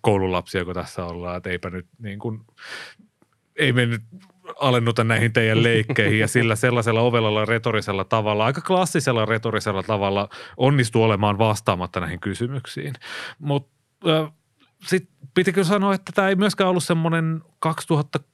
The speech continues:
kuusitoista vaalisyklistä tuttu väittely. Eli nämä ehdokkaat ei hyökännyt toisensa kimppuun, et Ron DeSantisia ei myöskään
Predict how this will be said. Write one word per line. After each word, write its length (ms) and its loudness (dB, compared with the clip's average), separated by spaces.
kuusitoista 760 0
vaalisyklistä 800 -2
tuttu 340 -8
väittely. 520 -6
Eli 160 2
nämä 120 2
ehdokkaat 500 2
ei 140 2
hyökännyt 540 2
toisensa 380 -4
kimppuun, 380 -2
et 80 -6
Ron 280 0
DeSantisia 680 0
ei 60 0
myöskään 600 -2